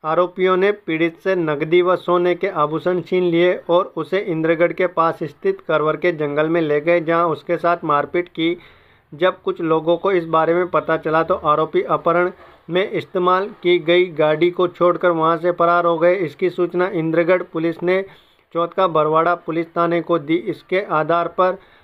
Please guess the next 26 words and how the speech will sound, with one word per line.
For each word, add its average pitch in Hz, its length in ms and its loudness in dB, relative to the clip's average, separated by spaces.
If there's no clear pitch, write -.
पुलिस 170 300 -2
ने 196 200 0
अपहरण 175 420 0
व 180 140 2
अन्य 175 400 0
मामलों 160 420 0
में 180 240 0
मामला 160 380 0
दर्ज 156 380 -2
किया। 160 320 0
थाना 180 240 0
प्रभारी 165 380 0
ने 180 140 0
बताया 160 340 0
कि 180 140 -2
इस 165 120 -2
घटनाक्रम 170 640 -2
का 170 160 0
खुलासा 175 480 0
करने 156 460 -2
के 170 200 0
लिए 160 380 0
पुलिस 190 360 -2
अधीक्षक 170 480 -2
के 185 120 -2
निर्देश 165 460 0